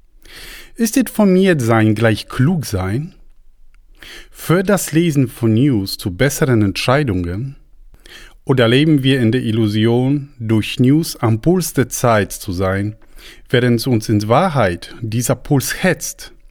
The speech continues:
ablenkt und betäubt? Was, wenn Nachrichten gar nicht klüger machen, sondern nur abhängig? Ich erinnere mich an einen Morgen vor einiger Zeit. Ich hatte mir fest vorgenommen,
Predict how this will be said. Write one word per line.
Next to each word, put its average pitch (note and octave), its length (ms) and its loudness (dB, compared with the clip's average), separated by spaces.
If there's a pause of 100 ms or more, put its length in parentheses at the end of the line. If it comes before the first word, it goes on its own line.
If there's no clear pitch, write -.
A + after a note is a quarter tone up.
(240)
ablenkt - 640 -2 (220)
und A#2+ 180 0
betäubt? - 640 -2 (720)
Was, F3 300 0
wenn D#3+ 160 4
Nachrichten B2 680 0
gar B2 160 2
nicht A#2 320 0
klüger E3 400 2
machen, F2 520 -8 (160)
sondern A#2+ 320 2
nur A2 220 0
abhängig? G2+ 680 -2 (1800)
Ich - 200 -4
erinnere A#3 340 2
mich F#3+ 300 -2
an D3+ 180 2
einen B2+ 240 2
Morgen G#2+ 720 2
vor A#2 260 -4
einiger A2 360 2
Zeit. - 520 -12 (640)
Ich - 160 -4
hatte A3+ 140 2
mir F#3 180 4
fest - 380 -2
vorgenommen, F2 800 -4